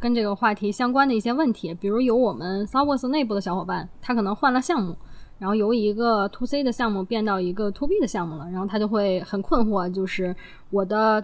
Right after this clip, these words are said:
被测软件已经发生了变化，他服务的人群也不一样了，那我在做测试的时候，我的测试目标或者我的测试重点是不是有一些变化？那这是一种场景。另外一种场景就是，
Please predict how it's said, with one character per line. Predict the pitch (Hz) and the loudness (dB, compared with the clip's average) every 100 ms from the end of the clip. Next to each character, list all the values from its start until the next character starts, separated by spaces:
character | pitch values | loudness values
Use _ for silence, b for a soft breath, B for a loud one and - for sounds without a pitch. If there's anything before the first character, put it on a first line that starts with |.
| - | 2
被 | 285 | 0
测 | - 285 | 4 2
软 | 185 185 | 2 2
件 | 320 | 2
已 | 220 | 2
经 | 196 214 | 0 -2
发 | 247 254 | 0 2
生 | 254 254 | 2 2
了 | 214 202 | 2 2
变 | 202 359 214 | 2 2 2
化， | 214 175 - | 0 -2 -6
他 | - | -6
服 | 240 233 | -4 0
务 | 262 | 0
的 | 220 | 2
人 | 208 | 2
群 | 254 214 | 0 2
也 | 247 | 2
不 | 190 202 | 0 0
一 | |
样 | 214 233 | 2 0
了， | 165 | 0
那 | 208 294 | 2 4
我 | 196 | 4
在 | 247 262 | 0 0
做 | 285 | 0
测 | 277 320 | 0 2
试 | 311 494 | 2 4
的 | 226 | 2
时 | 190 190 | 2 -2
候， | 190 | -2
我 | 160 | -2
的 | 185 220 | -2 -4
测 | - 262 | 0 -2
试 | 285 | 0
目 | 294 220 | 0 0
标 | 240 254 320 - - | 2 2 0 -4 0
或 | |
者 | 254 | 4
我 | 285 | 4
的 | 202 | 2
测 | - 302 | 2 2
试 | 302 | 4
重 | 392 | 2
点 | 214 156 | 0 -2
是 | 220 | -2
不 | |
是 | 208 | -2
有 | 185 | -2
一 | |
些 | 180 190 | -2 -2
变 | 196 180 | -2 -4
化？ | 180 147 b b b - | -8 -10 b b b 0
那 | 247 | 2
这 | 302 | 4
是 | 269 | 4
一 | 226 | 2
种 | 196 | 0
场 | 196 185 | -2 -4
景。 | 185 190 | -4 -2
另 | |
外 | 269 330 | 2 4
一 | |
种 | 247 226 | 4 2
场 | - 226 | 0 0
景 | 220 214 | 2 2
就 | 214 | 2
是， | - 208 190 | 0 0 -2